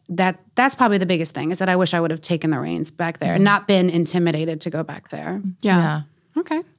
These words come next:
Speaker 2: Yeah. Probably had to have been super intimidating though. I mean, I don't know. It's, like, a lot to juggle all at once.
Speaker 1: Yeah. And
Speaker 2: But
Speaker 1: I also always managed women. I never managed
Speaker 2: Yeah.
Speaker 1: men. And it was an entire kitchen of men.
Speaker 2: Yeah. Which
Speaker 1: So
Speaker 2: is very different.
Speaker 1: Mm-hmm.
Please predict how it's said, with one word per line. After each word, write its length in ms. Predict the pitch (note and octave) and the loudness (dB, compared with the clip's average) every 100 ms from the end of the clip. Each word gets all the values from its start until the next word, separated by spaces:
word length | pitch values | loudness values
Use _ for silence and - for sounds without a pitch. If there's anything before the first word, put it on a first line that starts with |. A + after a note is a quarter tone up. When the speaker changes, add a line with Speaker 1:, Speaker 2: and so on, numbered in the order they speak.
| - | -8
Speaker 2:
Yeah. 220 | E3+ E3 - | -6 -6 -10
Probably 260 | - A#3+ F#3 D#3+ C#3 | -4 0 2 0 -2
had 220 | D#3+ F#3 | 0 0
to 40 | |
have 40 | E3 | 0
been 100 | C#3+ | -2
super 200 | E3 D3+ | -6 -8
intimidating 480 | D3+ D#3+ D3+ D3+ D3+ | -8 -6 -6 -6 -4
though. 260 | D3 C#3+ D#3 D#3+ | -4 -4 -4 -4
I 80 | |
mean, 340 | D3+ C#3+ D3 D#3 _ _ _ _ _ - | -4 -2 -2 -4 _ _ _ _ _ -4
I 120 | E3 | -2
don't 160 | D#3+ C#3 | 0 -2
know. 160 | C#3 | -4
It's, 100 | C#3+ | -6
like, 100 | D#3 | -6
a 40 | D3+ | -4
lot 220 | D3+ D3 | -4 -4
to 80 | D3+ | -6
juggle 280 | D3+ D3 C#3+ | -4 -4 -4
all 160 | D3 C#3+ | -4 -4
at 80 | |
once. 440 | D3 D3+ D3 - - _ - | -4 -4 -6 -10 -12 _ -2
Speaker 1:
Yeah. 200 | A3 A#3+ | 2 2
And 100 | G3+ | 2
Speaker 2:
But 60 | |
Speaker 1:
I 40 | G3 | 2
also 300 | G#3+ A3+ G3 | 0 0 0
always 380 | F#3 F#3+ D#3+ - | 2 2 0 -2
managed 420 | F#3+ F3+ F3 D3+ E3+ | -2 2 2 0 0
women. 460 | F#3+ G#3 D#3+ F3 F3 | 0 2 0 -2 0
I 60 | |
never 220 | F3 E3 E3+ | 2 2 2
managed 440 | F3 F3+ E3 D#3+ | 4 4 4 2
Speaker 2:
Yeah. 80 | E3+ | 0
Speaker 1:
men. 120 | D#3+ E3 | -2 -2
And 100 | F3 | 0
it 40 | |
was 120 | E3+ E3+ | 0 0
an 60 | |
entire 280 | E3 E3+ D#3 | 0 0 -2
kitchen 320 | D#3 F3 F3 | -4 -4 -2
of 100 | D#3 | -2
men. 340 | F3 F3+ E3 E3 | 0 0 0 -2
Speaker 2:
Yeah. 300 | F3 F3 D#3+ D3 _ _ _ - | 0 0 -2 -6 _ _ _ 0
Which 120 | E3+ | 4
Speaker 1:
So 100 | E3 | 4
Speaker 2:
is 100 | E3+ | 4
very 200 | F3+ F3 | 4 4
different. 380 | E3+ - D3+ - | 2 -4 -6 0
Speaker 1:
Mm-hmm. 420 | F3+ E3+ F#3 G3+ | 2 4 2 2